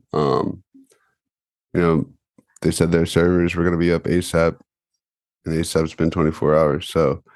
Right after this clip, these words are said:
hopefully this never happens again. I don't know what happened.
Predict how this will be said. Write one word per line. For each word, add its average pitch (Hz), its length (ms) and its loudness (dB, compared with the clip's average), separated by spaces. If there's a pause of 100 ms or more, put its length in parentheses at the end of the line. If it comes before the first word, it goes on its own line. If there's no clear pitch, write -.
(260)
hopefully 95 280 2
this 87 200 -2
never 85 220 0
happens 82 340 -2
again. 78 240 0
I 78 60 2
don't 85 160 0
know 62 60 -2
what 90 220 0
happened. 80 520 -4